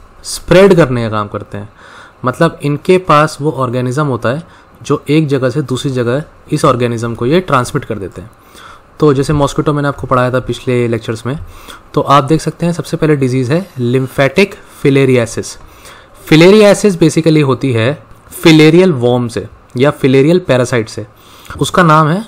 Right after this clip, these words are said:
वुचरेरिया, ये इसका नाम है, नाम नहीं भी याद रहेगा चलेगा। इसमें इंपॉर्टेंट चीज़ ये याद रखने की है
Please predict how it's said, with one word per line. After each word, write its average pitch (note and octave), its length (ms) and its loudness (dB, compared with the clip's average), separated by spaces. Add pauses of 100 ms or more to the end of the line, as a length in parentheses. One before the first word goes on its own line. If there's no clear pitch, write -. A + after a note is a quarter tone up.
(180)
वुचरेरिया, B2 720 2 (540)
ये C3+ 100 0
इसका C#3+ 200 -2
नाम A#2+ 260 2
है, F3+ 120 -6 (380)
नाम E3+ 180 2
नहीं D#3+ 200 2
भी E3 140 4
याद D3 120 4
रहेगा C3+ 220 2
चलेगा। C3 380 -2 (540)
इसमें G#3 380 2
इंपॉर्टेंट E3 440 2
चीज़ F3 200 2
ये E3 100 6
याद D3+ 120 4
रखने B2+ 280 -4
की A2+ 140 -2
है D#3+ 100 -2